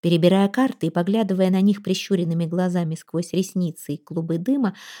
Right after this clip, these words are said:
он сумел найти карту солнца, на которой был нарисован миниатюрный херувим.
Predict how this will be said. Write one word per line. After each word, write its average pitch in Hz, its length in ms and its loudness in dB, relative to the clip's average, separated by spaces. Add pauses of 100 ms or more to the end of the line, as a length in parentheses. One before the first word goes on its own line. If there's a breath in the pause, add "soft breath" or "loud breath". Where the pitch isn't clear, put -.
(160 loud breath)
он 262 160 0
сумел 262 400 2
найти 233 300 0
карту - 400 -6
солнца, - 680 -6
на 160 120 -4
которой 160 360 -2
был 156 220 0
нарисован 165 600 0
миниатюрный 180 680 0
херувим. 175 640 -4